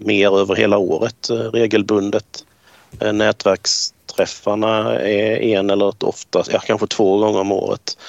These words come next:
Och då träffas man och diskuterar kring ett ämne. Eh, arbetsgrupperna har ju, eh, kanske, har ju liksom en uppgift att föra ett, eh, ett arbete framåt. Nätverksträffarna är kanske mer till för att, eh,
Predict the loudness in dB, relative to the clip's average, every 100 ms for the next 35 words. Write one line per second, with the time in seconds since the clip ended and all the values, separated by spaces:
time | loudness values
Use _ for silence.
0 | -20 -20 _ -2 0 2 2 2 0 -2
1 | 0 -2 -4 -2 0 0 0 -6 -4 -2
2 | -2 -6 -2 0 0 -2 -4 -8 _ -20
3 | -20 -20 -20 -6 -2 0 2 2 0 -2
4 | -2 0 0 2 2 2 2 0 -2 -4
5 | -4 -6 -6 -4 -4 -2 0 2 2 2
6 | -2 -4 0 0 0 -2 -2 -4 0 2
7 | 4 2 0 0 -2 -6 -8 -6 -4 -6
8 | -10 -10 -2 -2 0 -2 -4 -4 -2 -2
9 | -4 -12 -10 -12 _ -20 -20 -20 _ _
10 | _ -4 -4 -2 -4 -4 -2 -2 0 -2
11 | 0 -2 -4 -6 -4 -2 0 2 2 2
12 | 0 0 -2 -2 -2 -2 -2